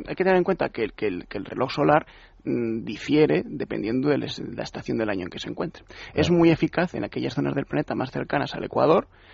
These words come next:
Speaker 1: mm, donde evidentemente las diferencias entre estaciones son diferentes, pero en las zonas más alejadas de los trópicos o del ecuador,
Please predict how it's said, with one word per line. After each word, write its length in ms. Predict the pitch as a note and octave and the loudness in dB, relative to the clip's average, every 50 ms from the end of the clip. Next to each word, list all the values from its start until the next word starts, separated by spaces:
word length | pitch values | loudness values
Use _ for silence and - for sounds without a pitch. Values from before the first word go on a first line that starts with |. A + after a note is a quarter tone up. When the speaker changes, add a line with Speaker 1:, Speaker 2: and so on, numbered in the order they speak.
| - _ - | -20 _ -8
Speaker 1:
mm, 240 | - A#2 A#2 A2 | -4 -4 -4 -2
donde 420 | G2+ A2+ A2+ G#2+ G2 F2+ F#2+ E2+ E2 | -2 -2 -2 -2 -4 -6 -6 -6 -6
evidentemente 600 | E2 E2+ F2+ F#2+ G#2 - B2+ A#2+ A#2+ A#2 - D3+ | -6 -6 -8 -8 -8 -6 -4 -4 -4 -2 2 2
las 100 | D#3 D3 | 2 2
diferencias 460 | C3+ B2 - - - B2+ B2 - - | 0 -4 -6 -6 -6 -6 -6 -6 -6
entre 180 | C#3 D3 - C3 | -6 -6 -6 -8
estaciones 380 | C3 - C3+ B2+ - D3+ D3+ - | -8 -8 -8 -4 -4 -4 -4 -2
son 120 | - D3+ | -2 -4
diferentes, 540 | C3+ B2 - D#3+ D#3 D#3+ A3+ A3+ - - - - - - - - - | -4 -4 -6 -6 -6 -6 -6 -10 -14 -20 -20 -20 -20 -20 -20 -12 -6
pero 140 | - B2 A#2 | -4 -4 -2
en 40 | |
las 120 | G#2 G#2 - | -4 -6 -4
zonas 180 | - D3+ D#3+ C3+ | 0 0 0 0
más 160 | C#3 C3 - | 0 -2 -2
alejadas 400 | D3 C#3 B2+ - C#3+ C#3+ C#3+ C#3 | -2 -4 -2 0 0 0 0 0
de 60 | C3 C#3 | 0 -2
los 120 | C#3 - | -4 -4
trópicos 420 | - F3 - - - - B2 - | -4 -6 -6 -6 -8 -8 -8 -8
o 40 | - | -6
del 120 | F2 F#2+ A2+ | -6 -6 -4
ecuador, 380 | - - D3+ D3 D3+ F3+ G3 | 0 2 2 4 4 2 0